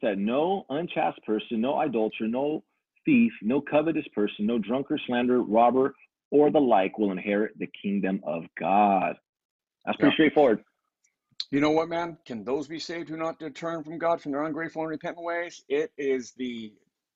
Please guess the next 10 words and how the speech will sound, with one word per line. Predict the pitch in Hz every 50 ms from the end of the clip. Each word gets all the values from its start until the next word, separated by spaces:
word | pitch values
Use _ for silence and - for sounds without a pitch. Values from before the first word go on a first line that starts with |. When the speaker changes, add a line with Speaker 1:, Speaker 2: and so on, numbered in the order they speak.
| _ _
Speaker 2:
four | - 151 165 156 143
hundred | 156 147 147 135
and | 127 -
fifty | - 147 135 - 143 143
year | 135 143 143
old | 135 127 107 98
version | 123 131 139 139 127 131 117
of | 98 90
hell | - 131 135 139 147 147 147 147 147 147 147 147
no. | 147 139 139 147 135 80 65 -